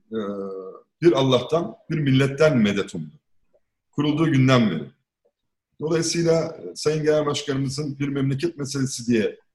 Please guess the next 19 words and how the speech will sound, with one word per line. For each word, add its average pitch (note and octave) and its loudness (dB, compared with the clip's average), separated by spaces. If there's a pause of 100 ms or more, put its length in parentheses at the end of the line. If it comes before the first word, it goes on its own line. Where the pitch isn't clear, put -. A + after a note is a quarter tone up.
(120)
yola B2+ 0
çıktığı, G2 -6 (260)
vatandaşımızın C#3+ -2
bizzat B2+ 0
ayağına A#2 4
gittiği, F#2+ -4 (480)
esnaf D3+ 2
esnaf A2+ -2
gezdiği, G2 -4 (300)
şehirlerin D#3 2
merkezlerinde C#3 0
değil, C3 -2
ilçeleri C#3 0
gezdiği, F#2+ 0 (560)
e, - -6 (460)
bir, D#3 -2
e, A#2+ 0
süreci D#3 0
yönettik. - -2